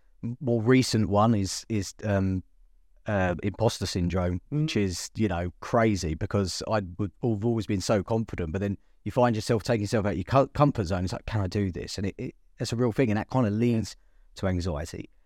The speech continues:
Speaker 1: It wasn't until I was in my thirties, which is, which is recently.
Speaker 2: Very
Speaker 1: You
Speaker 2: recent.
Speaker 1: know,
Speaker 2: I
Speaker 1: I'm
Speaker 2: can
Speaker 1: not,
Speaker 2: say, I can
Speaker 1: I'm not
Speaker 2: see,
Speaker 1: that
Speaker 2: Paul.
Speaker 1: old.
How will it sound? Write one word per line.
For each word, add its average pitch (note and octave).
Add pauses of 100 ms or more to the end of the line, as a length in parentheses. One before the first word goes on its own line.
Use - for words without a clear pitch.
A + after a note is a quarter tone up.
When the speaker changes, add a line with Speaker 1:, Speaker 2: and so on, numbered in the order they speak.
(260)
Speaker 1:
It C#3+
wasn't D3 (160)
until B2
I A#2+
was A2
in A2+
my G#2+
thirties, A2 (100)
which -
is, G2+
which -
is G#2+
recently. G#2
Speaker 2:
Very C#3
Speaker 1:
You A#2+
Speaker 2:
recent. A2
Speaker 1:
know, F#2
Speaker 2:
I -
Speaker 1:
I'm G2
Speaker 2:
can C3
Speaker 1:
not, B2+
Speaker 2:
say, C#3
I A#2+
can B2+
Speaker 1:
I'm C3+
not -
Speaker 2:
see, D3+
Speaker 1:
that C3
Speaker 2:
Paul. A#2+
Speaker 1:
old. A2